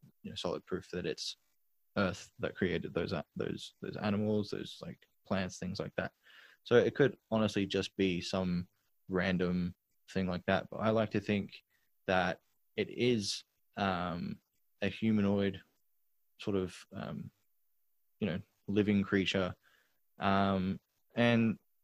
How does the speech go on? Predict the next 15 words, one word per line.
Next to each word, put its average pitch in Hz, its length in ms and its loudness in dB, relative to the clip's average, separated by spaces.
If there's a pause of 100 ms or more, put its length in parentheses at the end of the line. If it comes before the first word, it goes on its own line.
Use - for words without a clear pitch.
I 123 60 4
mean, 123 240 4
if 113 140 0
you 143 60 2
look 147 180 2
back, 95 220 2 (380)
um, 98 400 2
you 101 100 2
can, 107 360 2 (180)
you 117 80 -8
can 117 120 -4
talk 139 260 0
about, 95 380 2 (720)
um, 87 640 -6 (800)
uh, 62 380 -8